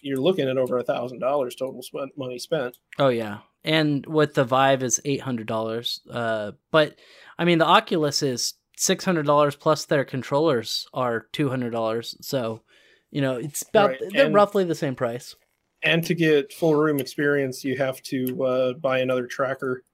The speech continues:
Speaker 1: uh,
Speaker 2: Yeah.
Speaker 1: to put in the back of the room.
Speaker 2: And,
Speaker 1: Um,
Speaker 2: and,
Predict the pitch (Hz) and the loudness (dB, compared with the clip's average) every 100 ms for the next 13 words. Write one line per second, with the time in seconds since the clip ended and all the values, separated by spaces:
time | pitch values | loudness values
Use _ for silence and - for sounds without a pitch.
0 | - - _ _ - 135 123 - 135 127 | -20 -20 _ _ -2 0 2 -2 -4 -6
1 | _ _ - 127 131 127 131 127 127 127 | _ _ -8 -2 -2 -2 -4 -2 -2 -6
2 | - _ _ _ - - _ 147 147 185 | -10 _ _ _ -20 -20 _ 2 4 6
3 | 170 123 120 - - _ _ _ _ - | 4 0 -6 -12 -20 _ _ _ _ -4
4 | 165 160 147 | -2 -2 -4